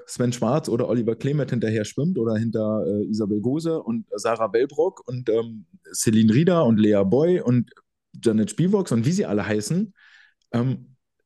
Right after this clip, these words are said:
da fragst du dich schon nach deiner Zukunftsperspektive und sagst vielleicht relativ flott, „Ja gut, das, ähm, drei Jahre jetzt hier und dann sind sie vielleicht weg und dann weiß ich noch nicht mal, wer da ist“, ähm, dass dann so eine, so eine Gruppe auch wieder zerbrechen kann, gerade wenn sie so extrem eng fokussiert ist.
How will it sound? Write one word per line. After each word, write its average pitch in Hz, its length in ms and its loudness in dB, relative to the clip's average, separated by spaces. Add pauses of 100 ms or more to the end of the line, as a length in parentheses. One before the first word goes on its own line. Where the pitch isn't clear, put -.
(140)
da 120 120 -2
fragst - 280 -2
du 151 40 2
dich 120 120 0
schon 214 200 4
nach 117 120 2
deiner 110 240 4
Zukunftsperspektive 113 1080 0
und 147 180 -4
sagst 139 200 -6
vielleicht 143 320 -2
relativ 139 360 -2
flott, - 260 -2 (720)
„Ja 98 140 2
gut, 147 340 0
das, - 380 -6
ähm, 107 480 2 (420)
drei 107 200 2
Jahre 110 280 0
jetzt 113 240 -2
hier 139 160 -2
und 131 160 -2
dann 113 140 0
sind 113 120 -2
sie 107 100 -2
vielleicht 98 520 -2
weg 139 220 -2
und 117 180 -2
dann 107 160 0
weiß 104 160 -2
ich 113 60 -2
noch 107 100 0
nicht 104 140 -4
mal, 101 100 -2
wer 98 120 -2
da 90 200 -4
ist“, - 180 -8 (440)
ähm, 123 280 0
dass - 140 2
dann 123 160 2
so 110 140 2
eine, 143 320 2
so 110 140 0
eine 147 120 2
Gruppe 147 260 0
auch 127 160 -4
wieder 143 300 -2
zerbrechen 131 560 -2
kann, 101 220 -4
gerade 101 260 -4
wenn 110 140 0
sie 107 80 0
so 104 180 -2
extrem - 460 -4
eng 123 180 0
fokussiert - 560 -4
ist. - 220 -8